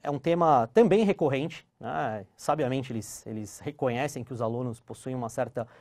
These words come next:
dificuldade em relação até mesmo à terminologia que é utilizada, que são as perdas esperadas por crédito de liquidação duvidosa. Bom,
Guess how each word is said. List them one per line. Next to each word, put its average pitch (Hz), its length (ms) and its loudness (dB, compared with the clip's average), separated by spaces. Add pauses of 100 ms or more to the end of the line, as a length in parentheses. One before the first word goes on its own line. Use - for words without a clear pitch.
(160)
dificuldade 135 800 -2 (260)
em - 60 -16
relação 151 260 -2
até 208 160 -2
mesmo 214 300 2
à 196 80 4
terminologia 156 720 2 (220)
que - 80 -6
é - 20 0
utilizada, 120 560 -4 (340)
que - 80 -14
são 180 220 0
as 196 140 0
perdas 147 420 0
esperadas 165 760 2
por 131 160 -12
crédito 139 440 -2
de 147 80 -6
liquidação 143 420 -2
duvidosa. 117 560 -2 (500)
Bom, 117 200 4